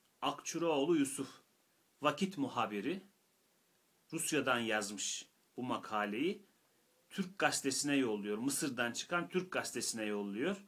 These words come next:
"Sizin," diyor, "yani takip ettiğiniz şey ne? Siyaset ne?"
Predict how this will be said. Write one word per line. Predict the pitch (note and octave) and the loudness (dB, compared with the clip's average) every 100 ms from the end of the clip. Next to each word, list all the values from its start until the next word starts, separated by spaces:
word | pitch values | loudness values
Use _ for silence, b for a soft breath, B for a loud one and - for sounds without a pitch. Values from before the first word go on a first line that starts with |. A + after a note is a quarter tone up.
| b b b | b b b
"Sizin," | - C#3 C#3 F#3+ F3 | -6 -4 0 0 2
diyor, | E3 | 4
"yani | D3+ C#3 | 4 4
takip | C#3+ C#3+ C#3+ D3 | 0 -2 -2 -2
ettiğiniz | D3 - D3 D3+ | -2 -2 -2 0
şey | C#3+ - C#3 | -2 2 4
ne? | C#3 B2+ - _ _ _ _ b b b | 4 2 -4 _ _ _ _ b b b
Siyaset | - - C3+ C3 B2+ C3+ - | -6 0 2 2 -2 -4 -4
ne?" | C3 A2 | -6 -6